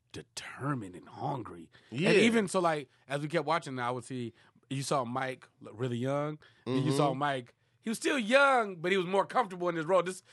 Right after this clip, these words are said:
Speaker 1: this ain't his first time on the show no more. <laughs>
Speaker 2: Yeah,
Speaker 1: And it was
Speaker 2: yeah,
Speaker 1: like,
Speaker 2: yeah.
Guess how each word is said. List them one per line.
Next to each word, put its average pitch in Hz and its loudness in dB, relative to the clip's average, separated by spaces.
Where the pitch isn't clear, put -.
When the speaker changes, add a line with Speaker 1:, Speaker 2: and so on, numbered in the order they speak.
Speaker 1:
this 220 4
ain't 202 6
his 180 0
first 214 2
time 180 2
on 160 -2
the 143 -6
show 240 4
no 180 0
more. 120 -6
<laughs> - -6
Speaker 2:
Yeah, 151 6
Speaker 1:
And - 0
it 113 -2
was 131 4
Speaker 2:
yeah, 156 4
Speaker 1:
like, 156 2
Speaker 2:
yeah. 156 0